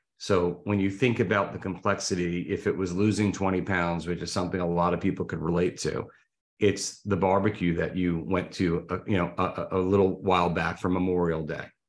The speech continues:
right? It was that delicious smelling cheeseburger or the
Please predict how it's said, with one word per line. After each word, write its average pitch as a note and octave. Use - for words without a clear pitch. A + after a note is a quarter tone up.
right? G2
It E2+
was F2+
that F2+
delicious G2+
smelling F#2+
cheeseburger E2+
or F2
the F2